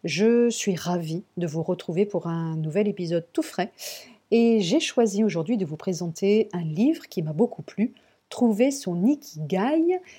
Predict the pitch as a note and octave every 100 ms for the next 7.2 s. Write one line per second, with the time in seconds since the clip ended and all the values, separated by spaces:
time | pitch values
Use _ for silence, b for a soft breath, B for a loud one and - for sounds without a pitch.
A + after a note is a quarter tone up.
0 | B _ - D3+ C#3 F3 A3 F#3+ - D#3
1 | G#3+ G#3+ E3+ F3+ F#3 - D#3 D3 - -
2 | - - - A3 E3 E3 E3 E3+ A3+ -
3 | E3 E3 F3+ G3+ D#3+ D#3+ - F#3 B3 b
4 | b b _ F3+ E3 E3 D3+ G3+ A#3+ -
5 | F#3 E3 - F#3 F3+ G#3+ B3+ G3+ - E3
6 | D#3 D#3 - E3 F#3+ F#3+ - - F#3+ -
7 | G3+ A3